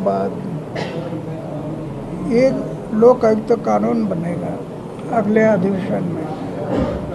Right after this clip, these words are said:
मुझे विश्वास है कि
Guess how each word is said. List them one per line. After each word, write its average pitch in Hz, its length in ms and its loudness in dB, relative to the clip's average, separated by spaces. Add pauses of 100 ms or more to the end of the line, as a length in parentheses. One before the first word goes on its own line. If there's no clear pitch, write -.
(260)
मुझे 247 320 6
विश्वास 240 600 4
है - 200 2 (1600)
कि 254 180 2